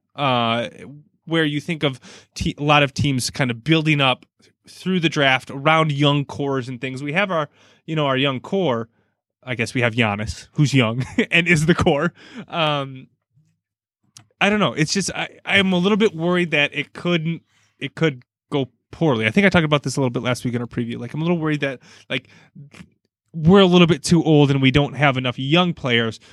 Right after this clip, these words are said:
kind of like LeBron James in his first stint with Cleveland, like, where they're starting with, like,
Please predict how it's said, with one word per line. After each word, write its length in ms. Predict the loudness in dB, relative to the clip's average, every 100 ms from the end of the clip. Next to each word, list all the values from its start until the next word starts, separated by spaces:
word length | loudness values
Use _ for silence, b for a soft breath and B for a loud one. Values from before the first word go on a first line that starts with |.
| b _ _
kind 320 | -2 0 0
of 120 | -2
like 260 | -2 -4 -2
LeBron 420 | -2 2 2 2
James 360 | 0 0 0 -2
in 80 | -4
his 120 | -6
first 300 | -4 -4 -2
stint 180 | -6 -8
with 140 | -8
Cleveland, 340 | -4 -4 -6 -6
like, 180 | -6
where 120 | -6 -6
they're 140 | -6
starting 320 | -2 -2 -2
with, 100 | -4
like, 160 | -6